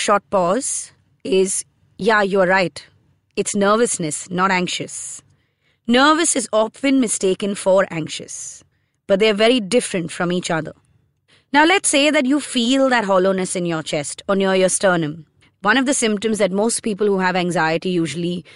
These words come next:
will describe it as. Getting overwhelmed is also a norm if you have anxiety. Panic may also set in every now and then.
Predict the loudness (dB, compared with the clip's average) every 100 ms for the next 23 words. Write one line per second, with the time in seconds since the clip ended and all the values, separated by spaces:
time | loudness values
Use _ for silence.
0 | _ -2 0 0 0 0 0 -2 -4 -6
1 | -10 -16 -18 _ _ _ _ _ 0 4
2 | 4 4 4 4 2 0 -4 -14 _ _
3 | _ -4 -2 0 2 2 0 0 2 2
4 | -2 _ -4 0 2 2 0 0 -4 _
5 | _ _ _ -2 0 0 2 2 0 0
6 | 0 0 -2 -6 -6 _ _ _ _ _
7 | 4 6 4 2 -2 -2 0 -2 -4 -2
8 | -2 -2 -4 -4 -4 0 0 0 -2 -4
9 | -8 -12